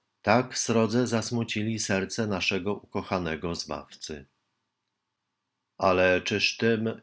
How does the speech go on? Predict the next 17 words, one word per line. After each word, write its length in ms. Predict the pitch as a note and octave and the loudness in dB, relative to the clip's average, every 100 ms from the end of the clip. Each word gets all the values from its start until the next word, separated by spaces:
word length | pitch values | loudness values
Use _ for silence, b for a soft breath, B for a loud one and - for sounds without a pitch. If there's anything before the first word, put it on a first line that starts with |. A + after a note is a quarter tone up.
| _ | _
i 180 | G#2+ G2 | -2 0
samych 380 | - A2 B2 - | 0 0 0 0
siebie 360 | G#2 D#2+ D#2+ | -2 -2 -4
nie 120 | E2 - | -4 -6
potępiamy? 800 | E2+ F#2+ F2+ F2 D#2 D#2 E2+ G2 _ _ _ _ _ _ _ _ - | -6 -4 -4 -2 -2 -2 -8 -12 _ _ _ _ _ _ _ _ -4
My, 400 | G2 A2+ B2+ B2+ | 2 4 2 -2
którzyśmy 580 | - G#2 A2 A#2 B2 A2+ | -2 2 2 2 0 0
byli 280 | A2 G#2+ G#2 | 2 0 0
tak 240 | A#2 A#2 | 0 0
niestali, 800 | B2+ A#2+ - F#2+ F2+ F2 F#2 G#2+ - _ D2+ | -2 -2 0 2 2 0 -6 -10 -18 _ -2
małoduszni 1000 | E2 F2+ F#2+ F2+ D#2+ - G2 G2 G2+ _ | 0 2 0 -2 -2 -4 -4 -6 -8 _
i 180 | G2 F2 | -6 -4
leniwi 580 | E2+ F2+ F#2+ F#2+ G#2 E2+ | 0 0 0 -4 -4 -6
w 120 | F#2 | -6
naśladowaniu 760 | F#2 - F2+ E2+ D#2+ F2+ G2 F#2 | -4 -2 -2 -2 -2 -2 -2 -4
Pana 300 | F2+ F2 F2 | -4 -4 -4
Jezusa, 680 | F2+ E2 D2 - D#2+ D#2+ | -4 -6 -4 -6 -6 -10